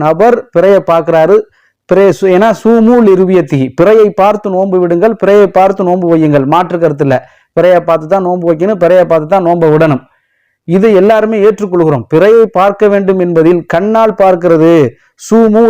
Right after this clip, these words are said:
லிருவியத்திஹி, பார்க்கிறத வச்சுதான் நம்ம ஏத்துக்கிறோங்கிறத மாற்று கருத்து கிடையாது. இது சுன்னத்து ஜமாத்துக்கோ தௌஹீத் ஜமாத்துக்கோ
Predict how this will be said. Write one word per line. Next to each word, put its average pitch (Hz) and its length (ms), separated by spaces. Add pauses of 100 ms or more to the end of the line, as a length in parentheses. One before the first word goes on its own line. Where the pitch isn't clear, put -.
லிருவியத்திஹி, 170 720 (480)
பார்க்கிறத 208 500
வச்சுதான் 196 320
நம்ம 190 200
ஏத்துக்கிறோங்கிறத 190 640 (100)
மாற்று 226 280
கருத்து 185 180
கிடையாது. 170 220
இது 151 140
சுன்னத்து 180 320
ஜமாத்துக்கோ 175 520
தௌஹீத் 180 300
ஜமாத்துக்கோ 170 460